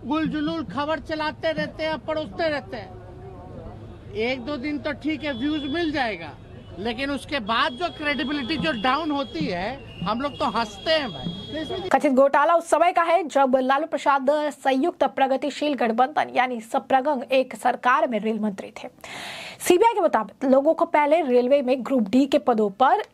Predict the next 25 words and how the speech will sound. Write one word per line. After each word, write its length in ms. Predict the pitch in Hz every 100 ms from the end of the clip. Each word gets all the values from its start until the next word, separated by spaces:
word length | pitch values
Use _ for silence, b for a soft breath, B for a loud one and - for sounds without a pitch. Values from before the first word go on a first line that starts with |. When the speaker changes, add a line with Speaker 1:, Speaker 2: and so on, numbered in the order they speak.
| -
Speaker 2:
अ, 120 | 269
जो 120 | 254 262
है 160 | 262
सब्स्टिट्यूट 880 | 302 - 302 - - 370 359 392 403
के 120 | -
तौर 220 | 370 311 285
पर 160 | 302
भर्ती 340 | 262 214 226 202
किया 220 | - 202
गया 180 | 190 202 -
और 100 | 254
जब 300 | 208 277 320
उनके 200 | 302 320
परिवार 480 | 320 254 233 302 330
ने 160 | 226 226 B B B
जमीन 400 | 262 277 311 427
का 140 | 415 359
सौदा 500 | - 269 233 262 330
किया 400 | - 220 208 262 -
तब 180 | 302 302
उन्हें 260 | 262 247 294
रेगुलर 600 | 247 247 233 262 339 370
कर 180 | 269
दिया 220 | 202 202 214
गया। 200 | -